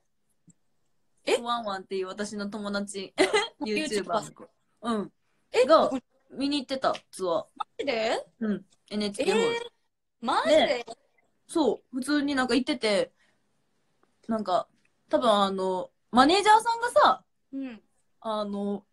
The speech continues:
Speaker 2: 一緒やねん。え、ね、元エヌエムビーのマネージャーさんやね。
Speaker 1: そうなんや。でも事務所全然違うな。
Speaker 2: 全然違う、全然違う。
Speaker 1: えー、そうなんや。
Speaker 2: それで、それで行ったらしい。
Speaker 1: マジか。
Speaker 2: うん。一緒に行けばよかっ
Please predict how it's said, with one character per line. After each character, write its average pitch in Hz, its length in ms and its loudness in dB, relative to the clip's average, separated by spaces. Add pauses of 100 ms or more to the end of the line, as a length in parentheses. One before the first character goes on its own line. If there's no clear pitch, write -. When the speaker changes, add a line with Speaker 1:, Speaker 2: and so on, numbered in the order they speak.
(380)
Speaker 2:
一 247 100 0
緒 392 180 0
や 240 140 6
ね - 80 -10
ん。 - 80 -20
え、 254 80 -4
ね、 302 100 0
元 370 220 0
エ 226 80 2
ヌ 277 100 2
エ 294 80 2
ム 277 100 -2
ビ 262 100 0
ー 208 40 -2
の 160 80 -6
マ 160 140 -6
ネ 202 100 2
ー 320 60 8
ジ 240 100 2
ャ 247 60 2
ー - 20 2
さ 233 140 0
ん - 40 0
や 208 60 -6
ね。 311 240 2 (340)
Speaker 1:
そ - 100 -20 (180)
う - 20 -4
な 285 80 -2
ん - 40 -6
や。 226 60 -10
で 330 60 -8
も 285 60 -4
事 214 140 -6
務 466 60 -10
所 285 100 -6
全 269 160 0
然 - 140 -10
違 - 20 -6
う - 40 -10 (260)
な。 214 180 -8
Speaker 2:
全 311 200 4
然 330 120 4
違 302 40 2
う、 - 20 -2
全 262 460 -2
然 226 120 -6
違 208 40 2
う。 208 120 0 (400)
Speaker 1:
え 277 480 -2
ー、 277 40 -4
そ - 180 -4
う 311 80 2
な 330 180 2
ん - 60 -6
や。 311 60 -4
Speaker 2:
そ 277 60 -2
れ 196 60 0
で、 - 140 -8 (200)
そ 302 140 -8
れ 285 120 -6
で 285 200 -4
行 208 120 -6
っ - 20 -20
た 175 120 -6
ら 165 100 -8
し - 120 -14
い。 - 120 -14 (480)
Speaker 1:
マ 370 200 -4
ジ 294 140 -12
か。 214 540 0
Speaker 2:
う 202 80 -2
ん。 185 100 -6 (300)
一 226 60 -10
緒 247 100 -4
に 294 140 -2
行 349 40 0
け 262 80 2
ば 196 100 -2
よ 170 60 -8
か - 60 -20
っ - 40 -20